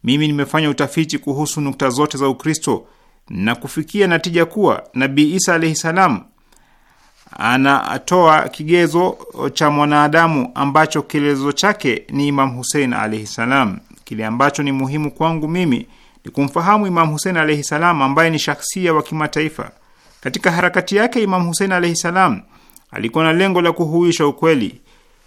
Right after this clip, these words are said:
Alijitolea muhanga kikamilifu ili Uislamu asili na wa ukweli uweze kudumu. Katika maudhui hii kuna nukta muhimu za kifikra na kiakili, yaani ujitolee muhanga maisha yako yote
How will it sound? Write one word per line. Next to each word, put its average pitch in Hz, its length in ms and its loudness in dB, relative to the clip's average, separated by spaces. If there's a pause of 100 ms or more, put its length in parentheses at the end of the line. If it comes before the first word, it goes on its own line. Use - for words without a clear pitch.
(140)
Alijitolea 160 800 2
muhanga 202 460 2
kikamilifu 175 800 0
ili 151 140 2
Uislamu 170 640 2
asili 170 380 -2
na 156 140 0
wa 147 340 2
ukweli 151 560 2
uweze 143 480 4
kudumu. 135 540 0 (580)
Katika 208 280 0
maudhui 170 400 4
hii 202 200 2
kuna 156 240 -2
nukta 196 400 0
muhimu 147 600 -2
za 123 140 -2
kifikra 139 480 -6
na 123 100 0
kiakili, 117 680 -4 (600)
yaani 156 400 2
ujitolee 160 580 4
muhanga 180 640 2
maisha 160 380 0
yako 175 320 2
yote 190 480 0